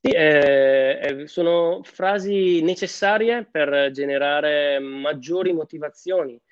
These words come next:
Quindi ben vengano, perché dobbiamo raggiungere sessanta milioni di persone con un singolo messaggio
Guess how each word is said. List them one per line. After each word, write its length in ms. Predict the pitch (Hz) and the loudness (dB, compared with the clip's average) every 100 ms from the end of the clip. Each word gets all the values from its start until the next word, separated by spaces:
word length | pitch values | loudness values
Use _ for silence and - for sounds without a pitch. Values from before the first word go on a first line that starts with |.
| _ _ | _ _
Quindi 640 | - 156 156 156 147 147 151 | -6 -2 0 0 0 -2 -6
ben 320 | 185 160 185 | -4 0 2
vengano, 560 | 180 220 202 151 127 - | 4 4 4 2 -2 -6
perché 260 | 156 147 160 | -10 -4 -4
dobbiamo 380 | 151 165 170 | -2 -2 0
raggiungere 580 | 160 151 139 175 175 170 | 0 -2 -2 -2 -2 -4
sessanta 480 | 151 147 - 165 170 | -6 -12 -6 -4 -2
milioni 340 | 156 151 165 | -2 0 -2
di 120 | 156 156 | -2 -4
persone 400 | 156 - 190 196 | -6 -2 -2 -2
con 120 | 175 | -2
un 100 | 156 | -2
singolo 340 | - 165 156 | -2 -2 0
messaggio 640 | 151 139 - 139 127 123 | 0 -4 -4 -2 -2 -8